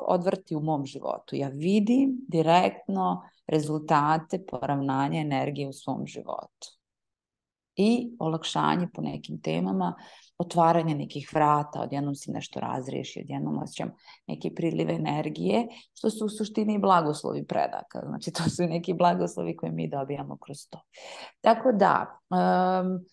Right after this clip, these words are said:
mi krećemo svi sa nekim unutrašnjim radom. Ne znam kakva je bila tvoja priča, onako najintimnija, to samo ti znaš, ali mislim da smo mi svi koji,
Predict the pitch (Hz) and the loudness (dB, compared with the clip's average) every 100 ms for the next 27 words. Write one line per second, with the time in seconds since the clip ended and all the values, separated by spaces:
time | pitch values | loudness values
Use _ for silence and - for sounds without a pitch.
0 | - - _ - 240 247 262 302 302 226 | -20 -20 _ 4 4 6 6 6 6 2
1 | 208 233 226 214 196 185 190 196 190 202 | 2 0 -2 0 0 0 -2 0 2 2
2 | 214 175 - 175 175 160 156 170 175 185 | 0 -4 0 0 2 2 2 0 0 0
3 | 175 170 190 180 170 175 175 160 165 165 | 0 0 0 -2 -2 -4 -2 2 2 2
4 | - 175 180 - 151 156 151 160 170 165 | -2 -2 0 0 0 2 0 0 -2 2
5 | 160 160 156 156 165 170 160 151 - 156 | 2 0 -2 -2 0 0 -2 -6 -6 -6
6 | 156 - 156 151 147 170 185 180 170 170 | -8 -2 -2 0 0 0 -2 -4 -4 -4
7 | 185 170 160 175 165 170 170 180 185 180 | -4 -4 -4 -6 -4 -4 -6 -4 -6 0
8 | 170 170 | 0 0